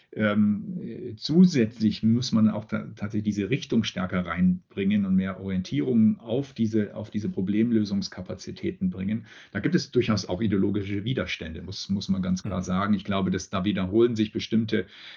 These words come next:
Speaker 1: äh, Grabenkämpfe, die man, äh, auch in der, in der allgemeinen, äh,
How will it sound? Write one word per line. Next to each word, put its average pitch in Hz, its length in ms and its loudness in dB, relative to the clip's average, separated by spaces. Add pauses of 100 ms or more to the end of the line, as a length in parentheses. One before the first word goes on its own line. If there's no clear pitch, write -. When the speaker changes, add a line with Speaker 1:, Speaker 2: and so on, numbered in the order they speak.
Speaker 1:
äh, 101 320 0
Grabenkämpfe, 107 800 -2
die 101 100 0
man, 98 500 2
äh, - 300 -12
auch 110 240 -10
in 110 80 -2
der, 95 160 -4
in 104 80 -2
der 92 140 -4
allgemeinen, 101 760 2 (280)
äh, 107 100 -2